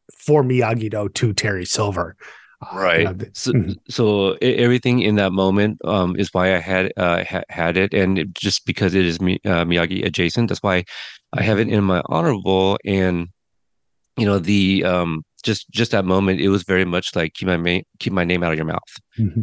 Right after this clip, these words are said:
Speaker 2: You know, like, uh, I just, I, I, I lo-, I love that moment.
Speaker 1: Mm-hmm.
Speaker 2: And to recap my five, I had, uh, Anthony doesn't care what Miyagi would say in season four, uh, My Condolences by Kreese from season two,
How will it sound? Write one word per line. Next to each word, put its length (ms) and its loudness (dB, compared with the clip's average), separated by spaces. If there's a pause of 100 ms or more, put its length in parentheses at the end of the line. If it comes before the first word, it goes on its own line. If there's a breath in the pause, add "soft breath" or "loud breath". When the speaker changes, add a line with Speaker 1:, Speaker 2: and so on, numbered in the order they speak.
Speaker 2:
You 80 0
know, 240 2
like, 220 -2
uh, 240 0
I 80 0
just, 260 -2
I, 120 0 (120)
I, 200 -4
I 60 0
lo-, 220 2
I 80 -2
love 160 0
that 160 0
moment. 320 0 (260 loud breath)
Speaker 1:
Mm-hmm. 200 2
Speaker 2:
And 220 2
to 120 0
recap 400 0 (160)
my 280 0
five, 520 0
I 140 -4
had, 320 -2
uh, 160 2
Anthony 260 0
doesn't 260 -2
care 220 0
what 140 0
Miyagi 260 -2
would 140 -8
say 260 0
in 100 0
season 320 -4
four, 440 2 (340 loud breath)
uh, 160 0
My 160 2
Condolences 840 0
by 260 -4
Kreese 360 -2
from 160 0
season 380 -2
two, 380 2